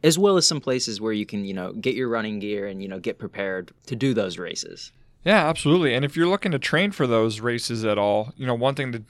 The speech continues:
Speaker 2: uh, check out is the Dick Pond, uh, Walk to Run program, uh, a free supervised ten-week program of progressively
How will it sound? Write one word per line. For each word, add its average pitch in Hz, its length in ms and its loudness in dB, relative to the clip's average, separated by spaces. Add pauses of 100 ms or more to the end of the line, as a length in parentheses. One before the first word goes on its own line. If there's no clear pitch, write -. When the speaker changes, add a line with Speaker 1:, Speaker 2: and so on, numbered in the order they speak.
(120)
Speaker 2:
uh, 110 140 2
check 131 240 -2
out 131 180 2
is 117 180 0
the 113 160 -6
Dick 135 260 -2
Pond, 123 420 -2
uh, 110 260 2
Walk 123 280 0
to - 120 -8
Run 127 280 0
program, 101 600 -4 (380)
uh, 110 300 0
a 123 80 2
free 147 260 2
supervised 139 880 4
ten-week 139 320 -4
program 131 400 2
of 127 120 -2
progressively 117 680 -2